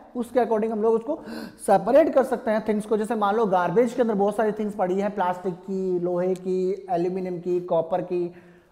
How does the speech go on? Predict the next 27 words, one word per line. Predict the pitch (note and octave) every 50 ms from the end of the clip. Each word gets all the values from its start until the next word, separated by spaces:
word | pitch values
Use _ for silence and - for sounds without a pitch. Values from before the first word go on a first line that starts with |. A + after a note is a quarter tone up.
| _ -
और | E3+ F3 F3+ - D#3
रबर | E3+ D#3+ D#3+ F#3 F#3
की, | F#3 - F3+ F3 G3
ये | B3
सारी | B3 B3 A#3 G#3 A3 A#3
चीजें | A3 A#3+ G#3+ A3 A3
जो | A3+ A#3
गार्बेज | F#3 F#3 F3+ F3 F3 G3
के | F#3+ G#3
अंदर | G#3 G3+ -
पड़ी | F#3+ F3 F#3+
हुई | A#3 A#3 G#3 G3
है | G#3 A3
कलेक्ट, | G#3+ - - - F3+ F3+ F3+ - - - - - - - -
कलेक्ट | G3+ F#3+ G#3 G3 G3+
करी | G#3+ F#3
हुई, | F3 D#3+ E3+ A3 - - - - - - -
उसको | C#4 C4 - - D4+
हम | C4 A#3+
लोग | B3 A#3+ B3
सेपरेट | B3 G3+ - A#3+ A#3+ G#3+ -
कर | A#3 G#3
सकते | - A3+ - - A#3
हैं | C#4 C4
according | B3 A3+ - G#3+ G#3 G3+ G3+ G3+ G3
to | G#3 F#3 E3 E3+
their | G#3+ D4+